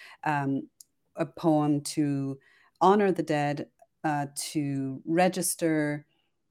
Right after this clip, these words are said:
the sense of loss, but also to reinscribe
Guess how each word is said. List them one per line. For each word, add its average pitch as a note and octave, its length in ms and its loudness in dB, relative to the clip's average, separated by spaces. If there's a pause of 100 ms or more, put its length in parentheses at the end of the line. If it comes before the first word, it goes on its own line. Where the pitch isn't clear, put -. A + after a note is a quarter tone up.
(460)
the E3 100 -2
sense F#3 320 2
of F3 140 -4
loss, D#3 320 2
but E3 160 0
also E3+ 300 2
to E3 180 -8
reinscribe D3 1000 -2